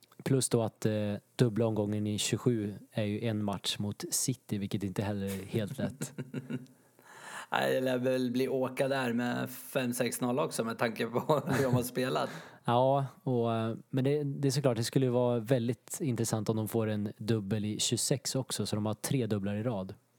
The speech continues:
Speaker 2: Ja, det är i och för sig lockande.
Speaker 1: Eh, samtidigt som, eh, Ings, eh, vi vet inte heller, vi vet att han har en del skadeproblem sedan tidigare.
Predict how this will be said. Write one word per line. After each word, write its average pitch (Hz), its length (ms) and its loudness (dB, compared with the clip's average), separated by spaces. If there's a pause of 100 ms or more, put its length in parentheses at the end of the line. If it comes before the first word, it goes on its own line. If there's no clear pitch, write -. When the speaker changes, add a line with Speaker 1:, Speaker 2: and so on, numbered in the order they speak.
(320)
Speaker 2:
Ja, 110 260 0
det 110 40 -2
är 110 40 -4
i - 40 -6
och - 40 -16
för - 60 -12
sig 107 280 -8 (240)
lockande. 110 480 -8 (960)
Speaker 1:
Eh, 107 320 -4
samtidigt 117 540 2
som, 110 320 0
eh, 110 260 -2 (260)
Ings, 127 560 0
eh, 113 280 -2
vi 113 140 -2
vet 113 260 0
inte 113 140 0
heller, 107 520 0 (360)
vi 123 100 0
vet 113 200 0
att 110 120 -4
han 113 140 2
har 110 220 2
en 110 140 -2
del 110 240 -2
skadeproblem 113 600 2
sedan 117 140 0
tidigare. 110 440 0